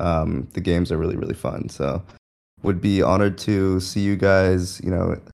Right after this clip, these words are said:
hitting the tables with me. Um, the app is connected to Decentraland, so if you, um, you know, go to the page where you can edit your fit, you'll be able to put on the Pooley wearable. I think it automatically puts it on for you already.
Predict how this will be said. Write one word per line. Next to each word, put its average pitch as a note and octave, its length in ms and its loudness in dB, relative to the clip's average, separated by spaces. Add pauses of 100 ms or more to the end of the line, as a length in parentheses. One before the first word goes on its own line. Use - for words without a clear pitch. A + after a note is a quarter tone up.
hitting D2 160 -2
the F2+ 60 -2
tables G#2+ 380 2
with - 140 -6
me. A2 420 2 (120)
Um, F2 520 0 (220)
the - 100 4
app A2 300 6
is A2 160 4
connected G2+ 440 2
to G#2 100 0
Decentraland, G#2 680 0
so G2 300 2
if F#2 160 -6
you, F2+ 420 2 (440)
um, E2+ 600 2
you G2+ 120 2
know, G2+ 80 4
go G#2 120 6
to G#2+ 80 8
the G2 120 4
page G2+ 420 4
where G#2 80 2
you G2 80 2
can F#2 140 2
edit F#2 200 4
your F#2 120 2
fit, F#2 260 0
you'll F#2+ 100 0
be F#2 120 2
able F#2 220 2
to F#2 200 -2
put F#2 260 0
on F#2 300 2
the F2+ 140 0
Pooley G2 300 -2
wearable. F#2+ 580 2
I E2 80 2
think A2+ 160 0
it - 120 2
automatically F#2+ 540 2
puts E2+ 220 -4
it E2+ 80 0
on E2+ 180 0
for - 140 -2
you F2+ 180 0
already. E2 480 -2